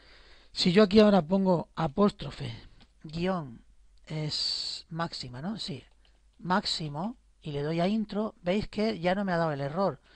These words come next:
Es lo que os decía. Puedo poner delante, fijaros que aquí sí está, ¿vale? Y aquí si le doy a F dos, que es para activar la celda, también me sale el apóstrofe. Puedo poner delante el apóstrofe para convertir una celda en texto o,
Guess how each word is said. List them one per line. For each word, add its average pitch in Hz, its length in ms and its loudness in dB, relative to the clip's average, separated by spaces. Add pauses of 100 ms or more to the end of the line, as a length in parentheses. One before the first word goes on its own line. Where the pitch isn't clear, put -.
(200)
Es 170 140 0
lo 208 140 4
que 190 100 4
os 151 80 2
decía. 139 480 -6 (400)
Puedo 226 300 8
poner 196 280 6
delante, 143 680 -4 (560)
fijaros 180 360 -2
que 175 100 -4
aquí 160 140 -6
sí 185 120 -6
está, 123 380 -10 (280)
¿vale? 190 320 -8 (440)
Y - 120 -8
aquí 175 220 -6
si 165 140 -6
le 143 100 -4
doy 160 140 0
a 165 60 2
F 165 200 -4
dos, 208 360 -4
que - 80 -12
es 147 60 -10
para 143 220 -4
activar 147 360 -6
la 185 140 -4
celda, 208 360 -4
también 151 300 -8
me 135 80 -14
sale 147 320 -8 (260)
el 147 120 -6
apóstrofe. 131 680 -12 (640)
Puedo 214 280 8
poner 175 280 4
delante 147 420 -4
el 131 60 -4
apóstrofe 151 640 -4
para 135 240 -6
convertir 139 540 -6
una 165 180 -4
celda 131 360 -8
en 127 120 -12
texto 214 600 -4 (140)
o, 240 300 4